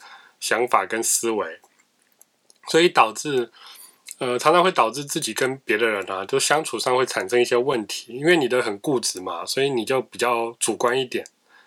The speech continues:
可能就做事或看事情就没那么客观。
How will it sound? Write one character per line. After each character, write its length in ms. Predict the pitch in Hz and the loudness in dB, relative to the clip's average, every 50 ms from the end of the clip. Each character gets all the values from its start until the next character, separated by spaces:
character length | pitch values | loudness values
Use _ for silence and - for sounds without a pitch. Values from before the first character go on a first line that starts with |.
| _ _ _ _ | _ _ _ _
可 120 | - - | -2 0
能 100 | 113 113 | 0 0
就 140 | 120 - 143 | 0 -4 -4
做 180 | 139 - 156 143 | -2 2 2 2
事 240 | 135 - - 135 123 | 2 2 0 -2 -4
或 200 | - - 143 123 120 | -4 -2 -2 -2 -2
看 220 | - - - 139 | 0 0 0 2
事 180 | 123 - - 131 | 2 0 -2 -4
情 140 | - - 104 | -6 -4 -4
就 80 | 127 | -2
没 220 | 123 113 104 98 107 | -2 0 0 0 0
那 80 | 120 | 0
么 160 | 123 117 110 | 0 0 -2
客 240 | 104 - - 123 110 | -2 -2 0 0 0
观。 300 | 95 - 104 95 92 - | 0 -2 -6 -6 -8 -10